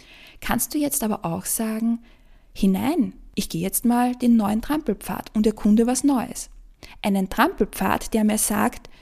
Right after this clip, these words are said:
hinter jeder Herausforderung steckt auch die Möglichkeit zu wachsen.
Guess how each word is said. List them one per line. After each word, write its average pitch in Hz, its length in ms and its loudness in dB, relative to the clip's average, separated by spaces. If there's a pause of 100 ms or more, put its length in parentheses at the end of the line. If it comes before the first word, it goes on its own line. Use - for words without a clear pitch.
(240)
hinter 233 260 6
jeder 269 300 4
Herausforderung 214 800 0
steckt - 400 -6
auch 233 180 -2
die 226 120 0
Möglichkeit 226 560 2
zu 208 140 0
wachsen. - 460 -4